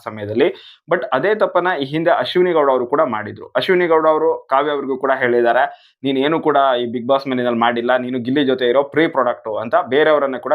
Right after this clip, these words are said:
ಕಂಡಮ್ ಮಾಡಿ ಮಾತಾಡಿದ್ದಾರೆ. So ಅವಾಗ ಅಭಿ ಅವರು ವಾಯ್ಸ್ ಅನ್ನ ರೈಸ್ ಮಾಡಿಲ್ಲ. But ರಘು ಮತ್ತೆ ಅಶ್ವಿನಿ ಅವರ ವಿಷಯ ಬಂದಾಗ ಇವಾಗ ವಾಯ್ಸ್ ಅನ್ನ ರೈಸ್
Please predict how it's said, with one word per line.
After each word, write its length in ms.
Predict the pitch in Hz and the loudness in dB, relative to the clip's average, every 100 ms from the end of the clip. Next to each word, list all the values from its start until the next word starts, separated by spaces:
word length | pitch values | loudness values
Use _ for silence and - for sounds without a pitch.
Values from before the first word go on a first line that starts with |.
| 151 | -2
ಕಂಡಮ್ 300 | 123 127 120 | 0 0 0
ಮಾಡಿ 180 | 123 127 | -4 -2
ಮಾತಾಡಿದ್ದಾರೆ. 520 | 120 131 113 104 110 147 - _ _ | 0 0 -2 -4 -4 -4 -6 _ _
So 60 | - 156 | 0 2
ಅವಾಗ 200 | 190 196 175 | 2 2 2
ಅಭಿ 140 | 151 165 | 2 2
ಅವರು 100 | 160 | 2
ವಾಯ್ಸ್ 180 | 127 127 135 | 0 0 -2
ಅನ್ನ 100 | 151 | 0
ರೈಸ್ 180 | 120 117 113 | 0 -2 -6
ಮಾಡಿಲ್ಲ. 240 | 104 101 - - 147 | -8 -6 -6 -2 -2
But 180 | 175 135 | 2 2
ರಘು 220 | 143 185 190 | 2 2 0
ಮತ್ತೆ 180 | 175 180 180 | 0 2 2
ಅಶ್ವಿನಿ 280 | 139 175 165 156 | 2 -2 0 2
ಅವರ 80 | 147 | 2
ವಿಷಯ 140 | 143 143 | 2 0
ಬಂದಾಗ 340 | 131 131 131 156 143 | 0 0 2 0 0
ಇವಾಗ 200 | 151 185 175 | 0 2 2
ವಾಯ್ಸ್ 180 | 147 143 135 | 2 0 -2
ಅನ್ನ 100 | 139 | 0
ರೈಸ್ 180 | 120 113 | 0 0